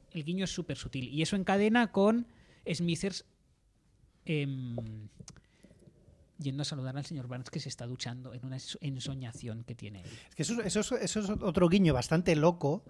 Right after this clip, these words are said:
Speaker 2: porque, eh, la inspiración, eh, inicial de todo el capítulo es, eh, el, un evento que se hizo en la serie Dallas,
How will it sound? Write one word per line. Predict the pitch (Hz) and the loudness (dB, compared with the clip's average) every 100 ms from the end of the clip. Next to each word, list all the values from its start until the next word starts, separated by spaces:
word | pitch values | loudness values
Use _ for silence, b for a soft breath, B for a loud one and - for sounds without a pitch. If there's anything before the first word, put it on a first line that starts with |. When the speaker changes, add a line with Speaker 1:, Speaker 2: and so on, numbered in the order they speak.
| b b b | b b b
Speaker 2:
porque, | 156 160 - - | 2 2 0 -2
eh, | 185 175 | 2 2
la | 180 160 | 6 4
inspiración, | 156 160 156 175 220 233 | 6 6 6 6 4 2
eh, | 226 190 185 | 2 0 2
inicial | 202 175 170 175 165 | 4 4 6 6 6
de | 151 | 4
todo | 151 160 | 2 2
el | 180 165 | 4 2
capítulo | - 151 170 165 147 160 277 | 0 0 0 2 4 4 2
es, | 170 180 180 - | 0 0 0 2
eh, | 165 151 147 135 | 4 6 4 2
el, | 131 139 | -2 -4
un | - 165 | 0 4
evento | 170 196 170 | 6 6 4
que | 139 | 2
se | 143 | 0
hizo | 147 | 2
en | 170 | 2
la | 127 | 2
serie | 156 160 | 0 0
Dallas, | 127 160 143 180 - - | 4 2 4 -2 -8 -12